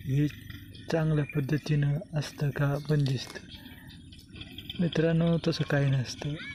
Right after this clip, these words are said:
मोकळं शेळीपालन म्हणजे, मोकळं शेळीपालन म्हणजे याला शेळ्यांना फिरवण्यासाठी जागा,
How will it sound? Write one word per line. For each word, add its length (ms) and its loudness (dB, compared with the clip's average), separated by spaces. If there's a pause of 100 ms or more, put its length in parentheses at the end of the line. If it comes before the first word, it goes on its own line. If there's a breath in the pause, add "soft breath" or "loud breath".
(280)
मोकळं 580 2
शेळीपालन 680 2
म्हणजे, 280 2 (360)
मोकळं 460 2
शेळीपालन 540 2
म्हणजे 240 2
याला 220 2 (760)
शेळ्यांना 400 4
फिरवण्यासाठी 640 2
जागा, 680 2